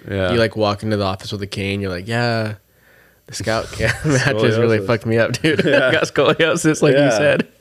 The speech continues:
Speaker 2: <laughs>
Speaker 1: No, it's like, why, why be uncomfortable if you, I mean, it costs money to be comfortable in this, in this realm,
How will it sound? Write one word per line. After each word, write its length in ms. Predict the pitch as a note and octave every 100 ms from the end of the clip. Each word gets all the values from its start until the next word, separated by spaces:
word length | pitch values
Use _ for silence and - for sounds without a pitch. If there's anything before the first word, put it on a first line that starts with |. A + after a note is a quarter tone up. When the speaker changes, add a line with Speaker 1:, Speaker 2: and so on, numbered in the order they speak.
| D4 -
Speaker 2:
<laughs> 260 | - -
Speaker 1:
No, 320 | B2+ D#3+ C#3
it's 140 | A2 -
like, 420 | A2+ G#2 - - _
why, 360 | F#2+ G#2+ A#2 A#2
why 440 | A2 - F#2+ G#2+ A2+
be 140 | A#2
uncomfortable 680 | A2+ G2 B2 D3+ F2+ F2 F2+
if 160 | -
you, 520 | G#2 G#2 G2+ G2 F#2 - _ _
I 80 | A#2+
mean, 380 | C#3+ C#3 A#2+ - _ _ -
it 80 | A2+
costs 280 | D3 A#2 A#2
money 280 | A2 G#2
to 100 | F2+
be 160 | E2 F2
comfortable 720 | - F2 D#2+ E2 E2+ E2 E2 _ _ _ _ _ _ _ _
in 160 | F#2+ F#2
this, 300 | F2 - - -
in 160 | F#2+
this 180 | F2+ -
realm, 460 | F#2+ F#2 F2 E2